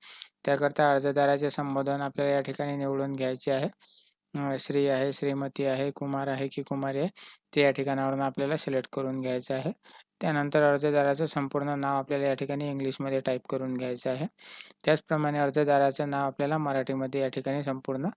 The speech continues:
टाईप करून घ्यायचं आहे. त्यानंतर अर्जदाराच्या वडिलांचं संबोधन आपल्याला या ठिकाणी निवडून घ्यायचं आहे आणि अर्जदाराच्या वडिलांचं संपूर्ण नाव आपल्याला या ठिकाणी इंग्लिशमध्ये टाईप, टाईप करून घ्यायचं आहे.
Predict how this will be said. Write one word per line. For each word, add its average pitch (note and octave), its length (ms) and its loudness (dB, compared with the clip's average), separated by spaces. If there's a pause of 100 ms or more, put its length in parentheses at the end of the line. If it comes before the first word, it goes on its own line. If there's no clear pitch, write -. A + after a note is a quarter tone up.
(360)
टाईप C3+ 240 6
करून C3+ 280 2
घ्यायचं B2+ 300 -2
आहे. B2 160 0 (540)
त्यानंतर D3 400 0
अर्जदाराच्या D3 640 4
वडिलांचं C3+ 480 0
संबोधन C#3 500 -2
आपल्याला C#3 300 0
या C#3 100 2
ठिकाणी C3+ 400 -2
निवडून C3+ 360 -2
घ्यायचं C3 360 -4
आहे C3+ 200 0 (500)
आणि D3 180 0
अर्जदाराच्या C#3+ 600 2
वडिलांचं C3+ 540 2
संपूर्ण C#3 440 -2 (120)
नाव C3+ 140 0
आपल्याला C3+ 300 -2
या C3+ 60 2
ठिकाणी C#3+ 440 -2
इंग्लिशमध्ये C3+ 540 -4
टाईप, C#3+ 220 -2 (560)
टाईप C#3 240 0
करून C#3 240 0
घ्यायचं B2+ 320 -2
आहे. C#3 200 0